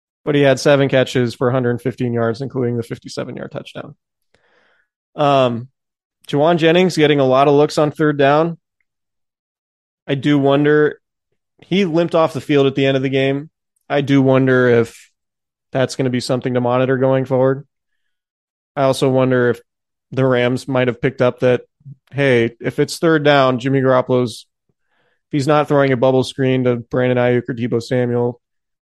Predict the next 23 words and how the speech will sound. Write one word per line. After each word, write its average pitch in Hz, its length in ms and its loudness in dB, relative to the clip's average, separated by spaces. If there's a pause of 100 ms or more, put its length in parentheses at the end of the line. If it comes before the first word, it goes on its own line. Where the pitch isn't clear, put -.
(160)
there's 143 180 -4
a 135 60 -2
decent 143 440 0
chance 131 300 0
he's 127 120 -4
gonna 127 200 0
look 127 120 0
for 131 140 -4
Juwan 120 280 -2
Jennings 120 440 -2
because 123 640 -2 (1400)
he's 147 260 0
gonna 139 220 2
get 120 320 2 (600)
relatively 139 840 2
straightforward 127 640 0
coverage 120 360 0
with 127 160 -6
everybody 123 380 -2
else 120 220 -2
on - 80 -12
the - 80 -20
field, - 300 -14